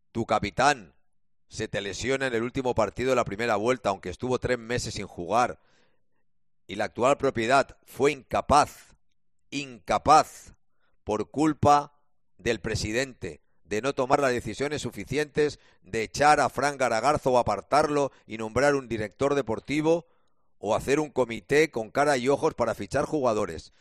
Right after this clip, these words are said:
apartar a la gente que estuvo malmetiendo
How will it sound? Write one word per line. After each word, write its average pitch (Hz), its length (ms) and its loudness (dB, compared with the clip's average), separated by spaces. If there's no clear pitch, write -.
apartar 110 440 0
a 156 80 6
la 135 120 4
gente 165 500 -4
que 101 80 -8
estuvo 165 640 2
malmetiendo 117 960 0